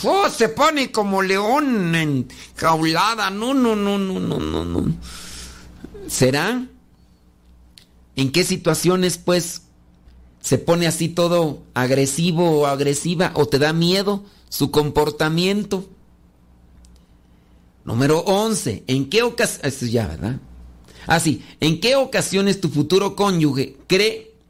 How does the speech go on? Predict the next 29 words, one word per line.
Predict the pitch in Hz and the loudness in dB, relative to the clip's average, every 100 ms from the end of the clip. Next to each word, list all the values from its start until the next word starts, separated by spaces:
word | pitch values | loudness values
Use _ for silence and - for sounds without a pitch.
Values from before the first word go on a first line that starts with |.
| _ _ - | _ _ 0
que | 147 | 2
no | 156 175 | 2 2
lo | 180 | 0
escuchas? | 165 - 190 - 151 135 - - - - _ _ - - _ _ _ - _ _ - | 0 -2 -2 0 0 0 -6 -12 -20 -20 _ _ -20 -20 _ _ _ -20 _ _ -8
Así | 117 165 | -2 0
de | 165 | 2
las | 151 131 | 0 0
veces | 170 156 | -2 -2
que | - | -4
te | 135 156 | -2 0
ha | |
manifestado, | 160 147 139 156 156 | 0 0 0 0 0
"Es | 151 | 0
que | 170 160 - | -2 -4 -8
no, | - 143 143 147 147 165 185 - | -4 0 2 2 2 2 -2 -6
no | - | -4
me | 170 151 | -2 0
pones | 180 185 | 0 2
atención, | 170 147 143 160 170 170 - - - | 0 -2 -4 -2 -2 -4 -10 -14 -2
es | 139 - | -2 0
que | 185 | 0
no | 202 | 2
me | 214 | 0
escuchas, | - 139 - - - - 147 - | -2 -6 -6 -8 -8 -12 -14 -4
es | 156 175 | -2 -2
que, | 175 240 240 202 - _ _ _ _ - | 2 2 2 -4 -10 _ _ _ _ -10
es | 208 | -8
que | - 262 | -2 0
mira". | 277 311 294 254 - | 2 2 2 -2 -6